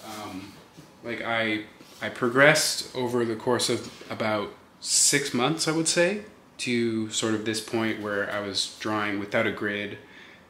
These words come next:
and making things pretty realistic. Um, for my standard, is a big improvement on where I started, so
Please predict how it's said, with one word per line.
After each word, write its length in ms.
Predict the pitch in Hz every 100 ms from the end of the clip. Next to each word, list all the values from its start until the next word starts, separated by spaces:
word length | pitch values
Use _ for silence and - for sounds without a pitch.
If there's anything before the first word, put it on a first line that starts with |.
| -
and 340 | 107 104 101 98 -
making 320 | 107 104 110
things 260 | 107 110 104
pretty 260 | - 127 120
realistic. 640 | 110 104 107 - 147 139 - - - - - - - - -
Um, 380 | 101 98 98 95 -
for 80 |
my 240 | 95 123 135
standard, 680 | 135 139 131 131 131 127 - - - - 95
is 140 | 92
a 40 |
big 220 | 98 135 135
improvement 540 | 120 131 127 117 113
on 120 | 107
where 160 | 107 101
I 60 |
started, 560 | 98 - 95 98 98 101
so 160 | -